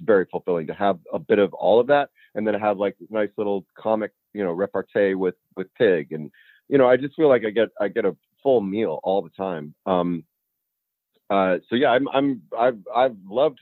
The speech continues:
playing this role, um, but I'm also in, I'm in some ways also, uh, glad that the, the, the, the strife, a lot of the strife is behind me. Um, you know, went through it, went through the ringer.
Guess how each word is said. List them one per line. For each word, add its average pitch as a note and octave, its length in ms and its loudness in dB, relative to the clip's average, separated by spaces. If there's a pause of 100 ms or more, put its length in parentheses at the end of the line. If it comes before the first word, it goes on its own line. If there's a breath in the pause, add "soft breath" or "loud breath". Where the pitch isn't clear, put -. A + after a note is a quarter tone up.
playing D3 180 -2
this D3 160 -8
role, D#3 300 -2 (380 soft breath)
um, G#2+ 440 -4
but B2 120 -2
I'm C3 100 2
also C3+ 400 0 (1000)
in, C3+ 280 0 (100)
I'm B2+ 320 2 (220)
in C3 260 2
some E3 180 2
ways C#3+ 200 2
also, B2 640 0
uh, G#2 400 -4 (800)
glad D3 420 2
that C3 180 -4
the, A2+ 240 -4
the, G2+ 360 -2 (100)
the, G2 240 -4 (100)
the F#2 120 -4 (180)
strife, C#3+ 480 2
a C#3 60 2
lot C3+ 180 2
of A#2+ 80 -2
the G2 60 -20 (120)
strife B2+ 360 0
is F#2 180 -12
behind E2+ 340 -8
me. D#2 240 -8 (360)
Um, D#2 460 0
you F#2 100 0
know, D#2+ 120 2
went G#2 280 0
through F#2+ 220 4
it, C#2+ 100 -8 (120)
went A2 220 0
through A#2 120 -2
the E2 100 0
ringer. D#2 440 -2